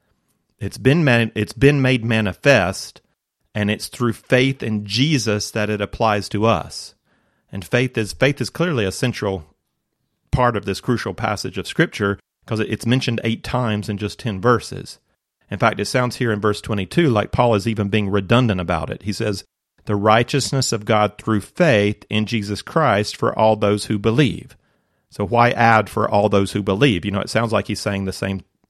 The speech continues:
thing twice. It's "for faith to those who believe."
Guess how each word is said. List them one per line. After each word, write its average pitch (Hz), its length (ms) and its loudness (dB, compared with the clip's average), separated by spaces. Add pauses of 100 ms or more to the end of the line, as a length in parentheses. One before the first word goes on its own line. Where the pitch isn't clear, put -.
(180)
thing 95 180 -4
twice. 104 320 0
It's - 140 -10
"for 110 220 2
faith 98 380 0
to 117 100 0
those 98 240 -2
who 107 80 -6
believe." 117 500 -4